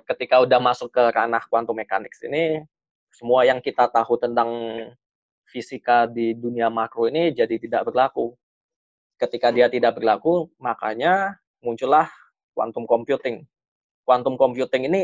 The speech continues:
intinya adalah gimana memanfaatkan fenomena fisika yang ada di level particle dengan mengeksploitasi properti quantum mechanics, biar kita bisa lanjut terus untuk membi-,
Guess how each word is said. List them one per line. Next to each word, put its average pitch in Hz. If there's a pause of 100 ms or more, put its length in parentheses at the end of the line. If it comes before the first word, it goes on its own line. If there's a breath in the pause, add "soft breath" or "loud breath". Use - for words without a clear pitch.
intinya 135
adalah 135
gimana 120
memanfaatkan 131
fenomena 165
fisika 156
yang 151
ada 135
di 131
level 135
particle - (960)
dengan 139
mengeksploitasi 135
properti 127
quantum 123
mechanics, - (640)
biar 123
kita 175
bisa 139
lanjut 135
terus -
untuk 120
membi-, 127